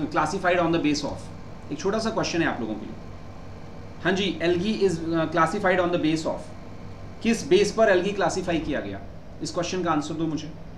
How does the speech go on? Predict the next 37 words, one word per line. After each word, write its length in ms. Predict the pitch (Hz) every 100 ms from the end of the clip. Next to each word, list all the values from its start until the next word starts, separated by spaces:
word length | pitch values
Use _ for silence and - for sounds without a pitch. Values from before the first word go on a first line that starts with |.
| - - - - - - - - - -
तो 100 | 233 196
ऐसे 280 | 196 269 226
बहुत 280 | - 202 208
सी 80 | 247
classification 800 | 214 - - 214 196 202 214 214
की 80 | 214
dependency 720 | 147 156 185 208 202 - 127 -
है 100 | 120
ना, 140 | 139 180 - - - -
कि 60 | 151
भाई 220 | 175 175
this 220 | 139 180 196
is 160 | 160
depend 300 | 151 160 160 156
on 180 | 151
this, 340 | 139 143 139 -
और 160 | 139
ऐसे 220 | 139 123 143
ऐसे 140 | 143
questions 460 | 139 120 - 139 -
बहुत 260 | 131 156 -
से 80 | 131
आते 200 | - 135
हैं, 180 | 120 -
आपसे 280 | 113 - -
पूछे 280 | 123 -
जाते 240 | 139 117 117
हैं। 200 | - - - - - - - -
और 60 |
बड़े 180 | 185 240
सिंपल 340 | 226 202 220 226
सिंपल 240 | 226 220
से 120 | 220
question 280 | 208 175 165
होते 160 | 131 185
हैं 80 |
बच्चों। 200 | 180 -